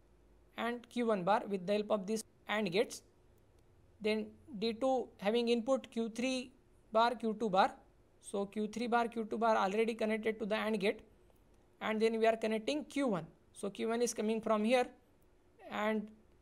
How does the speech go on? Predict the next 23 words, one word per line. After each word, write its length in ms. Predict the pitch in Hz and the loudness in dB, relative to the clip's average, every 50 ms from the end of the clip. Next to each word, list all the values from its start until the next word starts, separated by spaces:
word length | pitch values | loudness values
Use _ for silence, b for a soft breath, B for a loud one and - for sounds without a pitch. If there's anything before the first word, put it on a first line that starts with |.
| _ _ _ _ _ _ _ _ _ _ _ _ _ _ _ _ _ _ _ _ _ _ _ _ | _ _ _ _ _ _ _ _ _ _ _ _ _ _ _ _ _ _ _ _ _ _ _ _
the 100 | 202 190 | -8 -8
Q 260 | 185 - 208 214 214 | -6 -4 -2 -2 -2
three 300 | 214 214 233 226 247 247 | -2 -2 -2 -2 -2 0
bar 220 | 233 240 233 226 233 | 0 0 2 2 2
and 180 | 226 226 220 | 0 0 -2
Q 120 | 220 226 214 | -4 -4 -4
two 120 | 208 226 | -4 0
bar 180 | 214 220 214 214 | 2 2 2 2
coming 320 | 220 220 202 202 214 214 | -2 -4 -4 -2 -4 -2
from 260 | 214 208 208 226 - - - - - | 0 0 0 0 -2 -4 -12 -10 -6
this 180 | 202 220 220 220 | -4 -2 -2 -2
and 180 | 190 170 160 | -4 -4 -4
gate. 220 | 147 151 147 - - - _ _ _ _ _ _ _ b b b b b b | -6 -8 -10 -12 -16 -20 _ _ _ _ _ _ _ b b b b b b
And 160 | - 190 202 - | -4 -4 0 0
finally 400 | 220 214 220 233 247 262 277 262 | 0 2 4 2 2 2 -2 -2
for 200 | - 247 226 220 | 2 2 4 4
the 160 | 226 226 208 | 4 2 2
D 300 | 190 190 226 233 240 226 - | 0 -2 -2 -2 -2 -2 -2
three 320 | 277 294 262 220 220 226 | 0 2 2 2 0 0
we 200 | 202 196 233 220 | -2 -2 -2 2
have 260 | 208 220 226 233 240 - - - - - - _ _ _ _ _ _ _ _ _ _ _ _ _ - _ _ - | 4 4 4 4 4 0 -8 -18 -20 -20 -20 _ _ _ _ _ _ _ _ _ _ _ _ _ -20 _ _ -8
Q 280 | - 240 247 269 285 277 | -2 0 0 0 0 2
two 260 | - 277 214 185 220 | 2 2 2 2 0